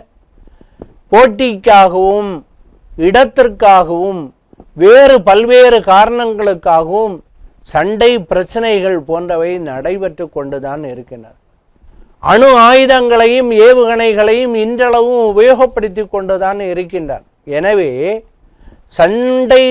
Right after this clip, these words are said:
சச்சரவுகளை உலகம் உள்ளளவும் அதை நாம் தடுக்க முடியாது, த-, அதை தவிர்க்கவும் முடியாது. ஆனால் அதை பார்த்து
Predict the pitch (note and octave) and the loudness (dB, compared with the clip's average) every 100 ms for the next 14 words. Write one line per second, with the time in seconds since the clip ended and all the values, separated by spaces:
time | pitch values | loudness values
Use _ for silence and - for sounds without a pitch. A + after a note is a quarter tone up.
0 | A3+ - G3 - A#3+ B3 A3 G3 F#3 G3 | -2 -2 -2 -2 -2 0 0 0 0 -2
1 | A3 F#3+ F3 G3 G#3+ G#3 F3 E3+ G#3+ A3 | -2 -4 -2 -2 -4 -6 -8 -8 -4 0
2 | F#3+ E3+ D#3+ A3 A#3+ _ _ _ C#3+ C#3+ | 0 -2 -4 -8 -12 _ _ _ -10 -6
3 | D#3+ F3 D3 C#3 E3+ - C#3 D3+ E3+ F3+ | -6 -6 -8 -8 -10 -8 -8 -8 -10 -10
4 | C#3+ B2+ A#2+ A2+ A2+ C3 B2 G#2 D3 C3+ | -10 -12 -12 -12 -12 -10 -12 -10 -10 -10
5 | - _ _ B2+ C#3+ D3 C3+ D3 C#3 F#3 | -14 _ _ -12 -8 -8 -8 -8 -4 -6
6 | E3+ F3+ E3 G3+ A#3 G3 D#3 C#3 C3+ A2+ | -6 -8 -6 -8 -10 -14 -14 -12 -10 -12
7 | G#2 B2+ C3+ - _ _ _ _ _ _ | -14 -14 -14 -16 _ _ _ _ _ _
8 | _ _ _ _ _ - _ C#3+ G#3 C4+ | _ _ _ _ _ -20 _ 0 2 2
9 | C4+ A3+ A#3 C4+ G3+ A#3 C4+ C#4 G#3 A#3+ | 2 4 4 2 2 4 4 2 2 4